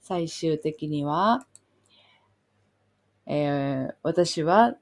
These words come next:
何々という悩みを抱えているターゲットに対し、何々という方法、メソッドや差別化を使い、何々な状態、ベネフィットですね、にしていくキャッチーなネーミング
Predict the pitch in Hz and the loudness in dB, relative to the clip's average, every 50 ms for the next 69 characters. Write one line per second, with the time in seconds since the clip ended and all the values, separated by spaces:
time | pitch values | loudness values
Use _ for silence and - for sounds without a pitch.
0 | _ - - 208 233 254 269 269 262 240 190 175 160 - 151 151 165 202 226 220 | _ -8 -2 4 6 8 8 8 6 4 2 0 -2 -2 -2 0 2 2 2 2
1 | 196 180 180 190 202 233 247 262 262 214 - - 147 - - 185 185 190 196 190 | 2 0 0 0 2 4 6 6 6 4 2 -2 -6 -4 -2 0 0 0 0 0
2 | 196 196 202 208 240 269 269 240 - - 185 170 160 151 143 143 139 - - 139 | 0 0 0 2 2 0 0 0 0 0 0 0 0 0 -4 -6 -6 -6 -6 -6
3 | 131 131 131 - 170 175 185 185 170 160 - - 220 247 240 - - _ _ _ | -6 -6 -6 -6 -4 -2 -2 -2 -4 -6 -4 0 2 2 2 2 -2 _ _ _
4 | _ _ - 170 165 156 156 151 143 139 135 131 139 139 139 151 196 240 254 240 | _ _ -6 -4 -2 -2 -2 -2 -2 -2 -4 -4 -4 -4 -2 0 2 4 4 2
5 | 214 - 202 190 196 202 196 - 214 208 202 - 175 170 160 147 143 139 - - | 2 0 -2 -2 -2 -2 -2 -2 0 0 0 0 -2 -2 -4 -4 -6 -6 -6 -4
6 | 143 151 170 180 180 175 151 143 151 156 156 - - - 196 190 - - - _ | -2 0 0 0 0 -2 -6 -6 -4 -6 -6 -8 -6 -2 0 0 0 -2 -6 _
7 | _ - - 269 269 262 - - - - - 170 160 165 185 214 - - - - | _ -2 0 0 0 0 -4 -10 -20 -10 -6 -4 -2 0 0 0 -2 -2 -6 -12
8 | - - _ - 165 165 156 151 147 143 139 135 139 147 170 180 - 170 160 156 | -20 -20 _ -6 -4 -2 -2 -2 -2 -2 -4 -4 -4 -6 -6 -6 -4 -4 -4 -4
9 | 156 - 165 165 165 170 - _ - 156 160 156 151 147 143 147 135 127 - - | 0 2 4 4 4 2 -4 _ -12 -8 -4 -4 -4 -4 -4 -6 -8 -8 -6 -6
10 | 131 120 127 - - 180 190 196 202 - - - - - - - _ _ - 247 | -6 -6 -8 -8 -6 -6 -4 -4 -6 -8 -12 -16 -16 -16 -16 -18 _ _ 4 4
11 | 269 262 262 - - - - - 160 151 143 139 - - 226 247 233 233 - _ | 4 4 4 0 -8 -8 -4 0 2 2 2 0 0 2 2 4 4 2 0 _
12 | _ _ _ _ - 143 139 - - 135 135 135 135 135 127 131 147 165 185 208 | _ _ _ _ -8 -8 -8 -8 -6 -4 -4 -2 -2 -2 -2 -2 -2 -2 0 0
13 | 220 220 214 214 226 220 | 0 0 2 2 2 4